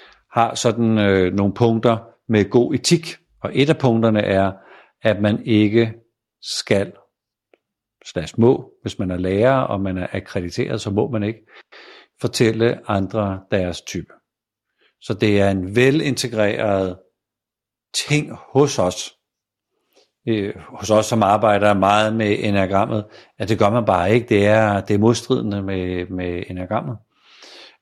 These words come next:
Øh, men når folk begynder at lære det, så har man jo sådan lyst til at sige, "Hvad så, Peter? Du er bare så syvagtig, og hvad så, Tommy? Du er så treagtig." Øh,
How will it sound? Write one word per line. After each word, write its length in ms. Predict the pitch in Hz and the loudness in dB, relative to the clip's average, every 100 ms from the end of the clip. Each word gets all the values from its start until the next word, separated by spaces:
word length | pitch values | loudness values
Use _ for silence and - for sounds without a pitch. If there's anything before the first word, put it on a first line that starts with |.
| - | -8
Øh, 340 | 101 95 98 98 | -6 -6 -6 -8
men 260 | 104 110 | -4 -2
når 100 | 107 | 0
folk 240 | - 151 143 | 2 0 2
begynder 300 | 139 147 127 | 2 2 4
at 60 | |
lære 360 | 117 127 170 127 | 4 4 2 0
det, 180 | 95 - _ _ | -6 -8 _ _
så 120 | - 131 | 0 2
har 60 | |
man 140 | 127 110 | 4 2
jo 120 | 104 | 0
sådan 200 | 127 123 | 0 0
lyst 140 | 120 | 0
til 60 | 127 | -4
at 60 | |
sige, 200 | - 104 | -4 -4
"Hvad 200 | 92 190 | -2 -4
så, 180 | 214 208 202 | -4 -6 -4
Peter? 320 | 190 185 170 | -2 -2 -2
Du 140 | - 175 | -4 -6
er 80 | |
bare 200 | 165 165 | -4 -4
så 140 | 160 165 | -6 -6
syvagtig, 680 | - - 165 139 131 - 110 | -4 -4 -4 -4 -4 -2 0
og 60 | |
hvad 180 | 139 202 | 2 2
så, 140 | 185 | 0
Tommy? 480 | 170 151 147 147 135 | -2 0 0 0 -4
Du 60 | 170 | -6
er 40 | |
så 140 | 170 165 | -6 -6
treagtig." 680 | - 151 143 123 113 117 101 _ - - - - - _ _ 185 | -4 -4 -4 -6 -8 -10 -12 _ -20 -20 -20 -20 -20 _ _ -12
Øh, 600 | 113 101 95 92 92 | -8 -6 -6 -6 -6